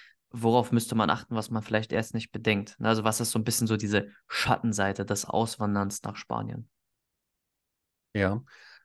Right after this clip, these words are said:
Speaker 2: also man muss natürlich, ähm, sich bewusst machen, dass die Löhne, wenn man jetzt, äh, stationär irgendwo in einem, ja, in einem Laden oder so arbeiten würde, dass die Löhne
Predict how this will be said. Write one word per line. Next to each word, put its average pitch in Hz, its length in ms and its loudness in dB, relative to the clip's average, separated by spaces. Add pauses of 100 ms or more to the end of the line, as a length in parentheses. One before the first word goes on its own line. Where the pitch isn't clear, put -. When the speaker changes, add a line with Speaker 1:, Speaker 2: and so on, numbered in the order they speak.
(160)
Speaker 2:
also 117 420 6
man 117 140 4
muss 135 160 2
natürlich, 131 500 0
ähm, 120 220 0
sich 113 160 -4
bewusst 120 380 -4
machen, 120 580 2
dass 107 220 0
die 107 340 0
Löhne, 107 560 2
wenn 107 80 2
man 107 100 0
jetzt, 104 240 -6
äh, 110 80 -6
stationär 107 720 2
irgendwo 107 560 -2
in 107 140 -2
einem, 104 460 -2
ja, 98 220 -6
in 101 120 -6
einem 95 160 -4
Laden 110 400 4
oder 104 160 0
so 104 160 -4
arbeiten 107 460 0
würde, 107 240 0
dass 101 120 -6
die - 140 -8
Löhne 113 500 0